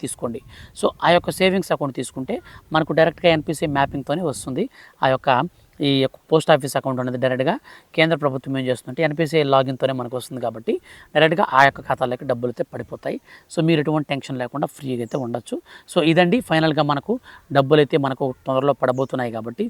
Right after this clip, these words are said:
ఈ నెల పంతొమ్మిది తారీఖు లోపు కొత్త వారు ఎవరైనా ఉంటే అప్లై చేసుకోండి. Already పాత వారికి డీటెయిల్స్ అనేటివి సచివాలయ లాగిన్లలోకి అయితే మనకు పదిహేడు తారీఖు అంతా కూడా వచ్చేస్తాయి. So, అప్పుడు తర్వాత మీరు పోయేసి వాళ్ళని అయితే అడిగి, "So, నా పేరు వచ్చిందా లేదా చూడండి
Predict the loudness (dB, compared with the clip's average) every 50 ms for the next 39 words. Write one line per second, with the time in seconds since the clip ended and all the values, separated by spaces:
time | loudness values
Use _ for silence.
0 | -8 -14 -20 -20 _ _ 0 2 4 4 4 2 0 -4 -2 -2 -2 -2 0 2
1 | 2 2 2 0 -2 -2 -2 -4 -2 -2 -4 -2 2 2 4 4 4 2 0 -2
2 | -6 -2 -2 -2 -2 0 -2 -2 -2 -4 -6 -8 -10 -8 -8 -8 -10 -10 -14 -18
3 | -20 -12 4 8 10 12 12 12 10 6 4 2 0 2 8 10 10 10 8 6
4 | 6 6 6 6 4 -2 -2 -2 0 2 2 2 2 0 -2 -2 -4 -4 -2 -2
5 | -2 -4 -4 -6 -16 -18 -20 -4 -2 -2 0 4 8 8 10 10 10 8 8 6
6 | 6 6 2 0 2 2 2 0 0 -2 -2 -2 -4 -4 -4 -6 -8 -2 0 0
7 | 0 0 -2 -2 2 0 0 0 0 -8 -8 -6 -6 -4 -4 -4 -4 -6 -4 -6
8 | -8 -8 -4 -4 -4 -4 -4 -6 -10 -18 -20 -20 -10 4 4 4 6 6 0 -2
9 | 2 4 4 4 4 2 0 -4 -6 -8 -6 -6 -4 -4 -4 -4 -6 -6 -4 -4
10 | -4 -4 -6 -10 -10 -10 -10 -8 -6 -6 -6 -6 -8 -18 -20 -20 -20 -4 -2 0
11 | 2 2 0 4 4 4 4 4 2 -2 -4 0 0 0 -2 -2 -4 -2 -2 -2
12 | -4 -4